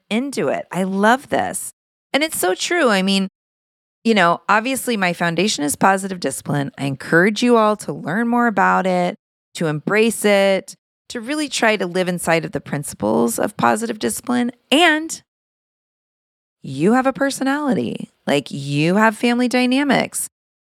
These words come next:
You don't have to be a different person, right? You get to keep being you while exploring this way of being with your teen that's encouraging and loving and compassionate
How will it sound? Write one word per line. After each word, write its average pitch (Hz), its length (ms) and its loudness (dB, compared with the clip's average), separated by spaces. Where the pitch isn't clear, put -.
You 208 300 -2
don't 330 180 2
have 285 200 0
to 226 100 0
be 220 240 2
a 202 60 4
different 202 380 -4
person, - 600 -6
right? 170 280 2
You 233 200 -6
get 320 200 -2
to - 80 -6
keep - 340 -4
being 208 320 2
you 185 640 2
while 190 640 2
exploring 185 1000 0
this 190 220 -4
way 180 320 2
of 175 200 -6
being 190 560 0
with 180 240 0
your 220 100 0
teen 156 560 -4
that's - 260 -2
encouraging 180 1080 0
and 147 220 -2
loving 156 480 4
and 160 200 0
compassionate 196 1120 -2